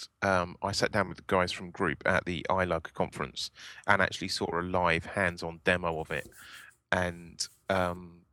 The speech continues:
I'm kind of impressed that they've got as far as they have. I personally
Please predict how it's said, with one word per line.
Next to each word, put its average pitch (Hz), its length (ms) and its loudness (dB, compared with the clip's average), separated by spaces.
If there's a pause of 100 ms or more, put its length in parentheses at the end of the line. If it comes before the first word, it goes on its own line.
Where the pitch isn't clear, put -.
(380)
I'm 135 400 2 (680)
kind 208 220 0
of 170 100 -4
impressed 98 560 0 (500)
that - 140 0
they've 95 240 4
got - 400 0
as 95 160 2
far 90 220 2
as 87 80 -6
they 82 140 2
have. 87 340 2 (580)
I 92 360 2 (460)
personally 131 680 2